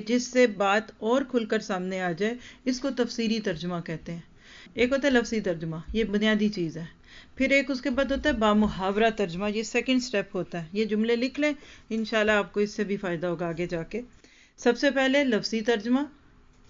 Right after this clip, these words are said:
फिर बामुहावरा तर्जुमा, फिर उसके बाद तफसीरी तर्जुमा और उसके बाद फिर तफसीर। ये चार चीज़ें अगर एक आयत के साथ आप कर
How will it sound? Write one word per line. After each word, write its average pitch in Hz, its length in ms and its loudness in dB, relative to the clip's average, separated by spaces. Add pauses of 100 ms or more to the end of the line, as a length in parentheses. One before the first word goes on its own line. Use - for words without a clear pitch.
(140)
फिर - 320 4 (440)
बामुहावरा 208 680 4
तर्जुमा, 254 500 2 (640)
फिर 349 220 6 (100)
उसके 220 320 2
बाद 196 340 0
तफसीरी 214 500 0
तर्जुमा 165 480 -6 (680)
और 208 160 2
उसके 214 260 0
बाद 175 280 -2
फिर 214 200 -2
तफसीर। 170 440 -10 (480)
ये 247 140 4 (140)
चार 233 380 4
चीज़ें 220 360 -2
अगर 208 220 2
एक 220 280 4
आयत 185 220 -2
के 202 140 -4
साथ 196 300 -6
आप 180 220 -6
कर 180 200 -4